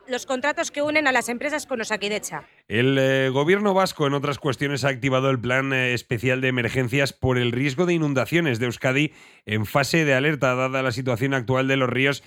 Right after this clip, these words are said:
Speaker 2: y las previsiones de lluvia persistentes para las próximas horas. Luego Edorta Román nos hará un avance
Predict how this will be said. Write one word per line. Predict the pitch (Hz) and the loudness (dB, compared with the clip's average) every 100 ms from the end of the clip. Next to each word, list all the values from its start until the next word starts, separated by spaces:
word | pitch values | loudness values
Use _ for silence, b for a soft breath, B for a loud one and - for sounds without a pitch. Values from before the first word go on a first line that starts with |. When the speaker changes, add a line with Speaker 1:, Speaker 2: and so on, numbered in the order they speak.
| B B - | B B -4
Speaker 2:
y | 170 | 0
las | 170 147 - | 2 2 0
previsiones | 143 135 120 135 135 123 | -2 -2 0 0 0 0
de | 127 | 0
lluvia | 123 127 127 120 107 | 0 0 0 0 0
persistentes | 135 123 123 113 131 123 127 127 b b b | -2 -2 -6 -6 -4 -2 -2 -2 b b b
para | - 135 139 | -2 0 2
las | 131 120 | 2 -2
próximas | - 127 107 123 107 104 - - - | -4 -6 -4 -4 -4 -4 -6 -12 -14
horas. | 87 82 85 110 | -10 -8 -6 0
Luego | 123 123 120 | 2 4 2
Edorta | 120 117 120 | 2 0 0
Román | 117 127 127 B B - | 0 0 -2 B B -2
nos | 120 113 | 0 2
hará | 117 127 127 | 2 2 2
un | 135 | 2
avance | 127 123 127 139 131 | 2 2 0 0 0